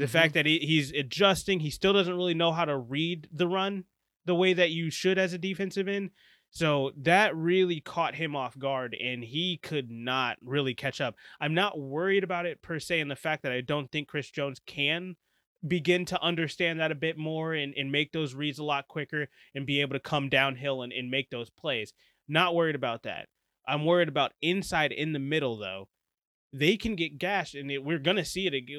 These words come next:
Speaker 2: when they finally play Tennessee to see how they play against a guy like Derrick Henry. But that is one of the things that concerns me is Kansas City's rush defense, 'cause I thought that that was going to be good enough to help mask. I mean, 'cause obviously their pass rush is good enough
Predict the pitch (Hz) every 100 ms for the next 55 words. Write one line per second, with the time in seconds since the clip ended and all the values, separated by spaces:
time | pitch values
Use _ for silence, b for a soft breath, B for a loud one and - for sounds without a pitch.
0 | 147 151 143 135 147 147 135 127 143 127
1 | 151 120 - 180 135 120 120 - 135 123
2 | 131 135 123 117 - 156 143 131 - 139
3 | 131 131 127 - 127 127 123 113 123 113
4 | 110 127 160 202 196 _ _ _ _ _
5 | _ _ 139 143 131 - _ _ _ _
6 | _ _ _ 143 165 185 175 160 156 151
7 | 139 151 139 131 123 135 - 139 127 123
8 | 127 123 113 - 143 131 - 127 117 120
9 | 170 170 - 135 143 127 - 131 131 170
10 | 147 123 160 214 185 156 170 156 139 135
11 | 127 160 147 143 139 135 _ _ - 131
12 | 151 139 127 131 139 151 - 143 139 131
13 | 160 214 226 185 160 143 - 156 147 135
14 | - 113 123 117 120 113